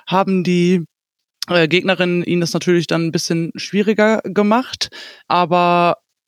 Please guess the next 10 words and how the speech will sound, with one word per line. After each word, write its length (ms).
nichtsdestotrotz, 1200
ja, 520
es 200
war, 380
glaub 300
ich, 180
ein 340
erwartetes, 640
schwieriges 400
Spiel 360